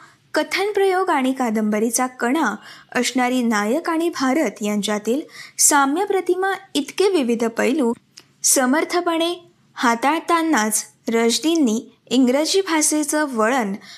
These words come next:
आणि रचना याबाबत देखील या कादंबरीत मनसोक्त प्रयोग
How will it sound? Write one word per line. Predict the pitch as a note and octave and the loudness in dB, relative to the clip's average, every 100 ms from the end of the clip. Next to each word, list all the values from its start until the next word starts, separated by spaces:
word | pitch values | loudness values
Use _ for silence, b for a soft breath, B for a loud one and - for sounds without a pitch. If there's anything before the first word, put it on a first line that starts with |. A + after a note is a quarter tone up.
| B | B
आणि | - A#3 | 0 2
रचना | G#3+ G#3 G3+ D#4 C4+ C#4 B _ | 2 2 0 2 0 -2 B _
याबाबत | A#3+ A3 G#3+ G#3+ | 0 0 0 -2
देखील | G3+ C4 D#4 C#4+ C#4+ C#4+ B _ | -2 -2 0 0 0 -4 B _
या | C4+ | -2
कादंबरीत | C#4+ A#3+ A3 A3 G#3+ G#3+ C#4 - B B - | 0 0 0 0 0 0 0 -4 B B 0
मनसोक्त | C#4 D#4 D4 F#4 G4 G#4+ | 2 4 2 2 0 -2
प्रयोग | G#4 C#4+ C4 | 0 0 -2